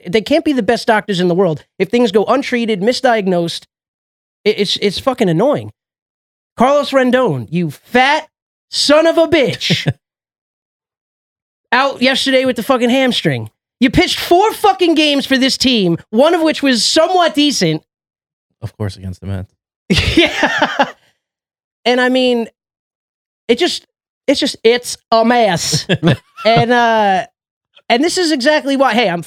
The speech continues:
Speaker 1: I'm for, I'm for players getting as much money as they can, but there's gotta be a ceiling, because no human being is worth this kind of money. Who the fuck wants that kind of pressure on them anyways? That you can't, you know, off season, I wanna go on a ski trip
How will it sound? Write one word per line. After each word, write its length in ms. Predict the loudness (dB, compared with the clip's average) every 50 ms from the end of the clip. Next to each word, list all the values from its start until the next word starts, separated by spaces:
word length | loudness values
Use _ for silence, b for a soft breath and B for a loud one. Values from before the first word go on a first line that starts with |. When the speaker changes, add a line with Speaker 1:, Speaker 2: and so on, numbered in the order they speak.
| -4
Speaker 1:
I'm 160 | -4 -4 -4 -4
for, 480 | -6 -4 -2 0 2 2 0 0 -4 _ _ _ -2
I'm 140 | -2 -2 -2
for 320 | -2 0 0 2 2 0
players 440 | 0 0 0 0 0 0 -2 -2 -2
getting 440 | 0 0 0 2 0 0 -2 -2 -2
as 120 | -2 -2
much 220 | -2 -4 -2 -2
money 220 | -2 -2 0 0 0
as 100 | 0 0
they 140 | -2 -2 -2
can, 260 | -4 -4 -4 -4 -4
but 160 | -6 -6 -4
there's 140 | -4 -4 0
gotta 200 | 0 0 0 0
be 440 | 0 -2 0 0 -2 -2 -4 -6 _ _ _ _ _ _ _ -6
a 80 | -4
ceiling, 540 | -2 -2 0 0 0 0 -2 -4 -8 -12 -14 _ _ _ _ _ _ _ _ _ _ _
because 320 | -6 -2 0 2 2 2 2
no 240 | 2 2 2 0 -4
human 480 | -8 -6 2 2 2 4 4 2 0 0
being 440 | 0 0 0 0 0 0 0 -2 -2
is 220 | -2 -2 -2 -2
worth 320 | 0 2 2 0 0 -2 -2
this 160 | -2 -2 0
kind 200 | -2 -2 0 0
of 60 | 0
money. 360 | 0 0 0 -2 -4 -6 -8 -2
Who 180 | 0 0 0 0
the 120 | -2 -4
fuck 240 | 0 0 0 0 2
wants 240 | 0 0 0 0 0
that 140 | -2 -2 0
kind 160 | 0 -2 -2
of 80 | 0 0
pressure 260 | -2 -2 0 0 0
on 140 | 0 2 0
them 120 | 0 2
anyways? 600 | 2 0 0 0 -2 -4 -6 -8 -12 -14 -14 -16 _ _ _ _ _ _ _ _ _ _ _ _ _ _ -2
That 140 | -2 0 0
you 60 | 0
can't, 360 | 0 0 0 0 0 -2 -6 _ _ _ _ _ _ _ -2
you 80 | 0 2
know, 140 | 2 2
off 220 | 2 0 -2 -2 -2
season, 260 | -2 -2 0 0 0
I 40 | 0
wanna 160 | 0 0 0
go 120 | 2 2 0
on 80 | 0
a 60 | 0 -2
ski 180 | -2 -4 -4
trip 320 | -4 -2 -2 -2 -2 -4